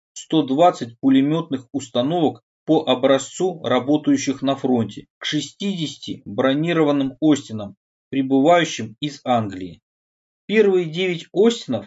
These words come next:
третьей серии прибыли в Петроград в конце мая тысяча девятьсот семнадцатого года и были осмотрены представителями Г В Т У и запасного броневого дивизиона.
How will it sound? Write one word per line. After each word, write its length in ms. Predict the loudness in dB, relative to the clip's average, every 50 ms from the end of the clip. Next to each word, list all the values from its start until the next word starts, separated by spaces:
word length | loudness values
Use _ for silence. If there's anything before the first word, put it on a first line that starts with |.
| _ _
третьей 380 | -4 -2 -2 -2 -2 -6 -10
серии 520 | -10 -8 0 0 0 0 0 -4 -6 -8 _ _ _
прибыли 420 | -2 0 0 -2 -2 0 0 0
в 140 | -2 -2 _
Петроград 680 | -8 -4 0 0 0 0 0 0 2 2 2 2 0 _ _ _ _ _ _ _
в 40 | _
конце 380 | 2 2 2 2 0 -2 -2 -2
мая 320 | 2 4 6 6 6 4
тысяча 480 | 2 -2 -8 -10 -8 -8 -10 -10 -10 -8
девятьсот 480 | -6 -4 -4 -4 -4 -2 -4 -4 -4
семнадцатого 760 | -4 -6 -6 -2 0 0 0 0 -2 -8 _ -2 -2 -2 -2
года 320 | -2 -2 -2 -2 -4 -8 _ _ _ _ _ _ _ _ _ _ _ _ _
и 140 | 0 0 0
были 320 | 0 2 2 4 6 4
осмотрены 920 | 4 4 2 0 0 0 -6 -2 2 2 2 2 0 -2 -4 -2 -4 -8 -6 _
представителями 920 | -6 -6 -4 -8 -4 0 2 2 2 0 -4 -4 -4 0 0 2 2 0
Г 160 | 0 2 2
В 100 | 2 2 2
Т 100 | 2 2
У 300 | 2 2 2 0 -2 -8 _ _ _
и 60 | -8
запасного 680 | -6 -6 -4 0 0 0 0 0 -4 -2 0 2 0 2
броневого 600 | 2 0 0 0 0 -2 0 2 2 4 4 4
дивизиона. 720 | 2 0 -4 -4 -4 -4 -4 -4 -4 -2 -2 -4 -4 -8 -14